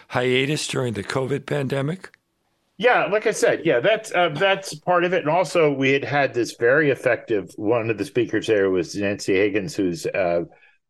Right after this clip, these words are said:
Speaker 2: uh, the visionary president of the New York State Nurses Association, who led a successful four-day strike, uh, against Mount Sinai and Montefiore.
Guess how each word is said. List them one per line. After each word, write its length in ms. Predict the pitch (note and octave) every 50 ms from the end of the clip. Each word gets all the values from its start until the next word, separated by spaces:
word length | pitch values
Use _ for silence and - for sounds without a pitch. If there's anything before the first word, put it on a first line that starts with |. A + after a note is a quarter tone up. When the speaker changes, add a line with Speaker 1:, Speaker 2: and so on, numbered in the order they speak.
| _ _
Speaker 2:
uh, 240 | G2 F#2+ F#2 F2+ F2
the 200 | F2 F2 F#2 F#2+
visionary 500 | F#2 G#2+ G#2+ F2+ F#2+ G2 G2 F#2+ F#2+ E2+
president 520 | - - A2 G#2 F#2+ G#2 G#2 F#2+ F2+ F2+
of 260 | F2+ E2+ E2 D#2+ D#2+ -
the 260 | - F2+ D2 D2+ D#2+
New 140 | D#2+ F#2+ G#2
York 160 | G#2+ G2+ G2
State 220 | - G#2 F#2 F2
Nurses 420 | F2+ F2+ G2+ A2+ - - G#2 D#2 F#2+
Association, 880 | - - G#2 F#2+ E2 - - G#2+ F#2 F#2 F2+ E2+ - F#2+ F2 E2 D#2 - - - - - _ _
who 180 | - G#2+ G#2 F#2+
led 320 | G#2+ G#2+ G#2 G#2 G2+ F#2+
a 240 | A#2 - G#2 G2 F#2+
successful 600 | - - G2+ - - A2+ G#2+ G2+ - - G#2+ F2 -
four-day 340 | A#2 G#2+ G#2 F#2+ G#2 G2 F#2+
strike, 600 | F#2+ - - G2+ F#2+ A2+ B2+ A2 F2 D#2 - - -
uh, 400 | F2 F2+ F2 F2 F2 F2 F2 E2+
against 520 | - F#2 D#2+ G#2 G#2 F#2+ F#2 E2+ - - F#2+
Mount 220 | F#2+ F#2 F#2 -
Sinai 300 | - G#2+ F#2+ F#2 F#2 F2+
and 120 | F2 F2 F#2
Montefiore. 760 | F2+ E2 - E2+ - - G2 F#2+ G2 G#2 G2+ F2+ E2 E2